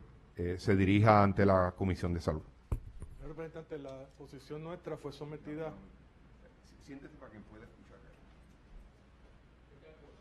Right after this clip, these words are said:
Speaker 2: La posición nuestra fue sometida por correspondencia el pasado jueves. Se la enviamos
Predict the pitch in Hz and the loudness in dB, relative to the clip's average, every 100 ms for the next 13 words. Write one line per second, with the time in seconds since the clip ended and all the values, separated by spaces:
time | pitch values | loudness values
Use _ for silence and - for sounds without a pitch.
0 | - - - - - - - - - - | -20 -20 -20 -20 -20 -20 -20 -20 -20 -20
1 | - - - - - - - - - - | -20 -20 -20 -20 -20 -20 -20 -20 -20 -20
2 | - - - - - 127 127 123 120 147 | -20 -20 -20 -20 -16 -12 -10 -10 -10 -10
3 | 139 156 156 147 139 156 143 143 147 147 | -8 -8 -8 -10 -10 -10 -10 -10 -10 -8
4 | 160 - 143 127 - - - 131 135 143 | -10 -10 -10 -10 -12 -20 -14 -8 -6 -6
5 | - 127 139 160 160 123 117 - - - | -8 -4 -2 -2 -2 -8 -10 -14 -18 -20
6 | - - - - 120 120 123 - 135 147 | -20 -20 -20 -14 -12 -8 -8 -6 -4 -4
7 | 135 139 151 123 117 - - - - 123 | -2 0 0 0 -6 -12 -20 -20 -14 -12
8 | 120 120 123 131 147 | -8 -8 -6 -4 -6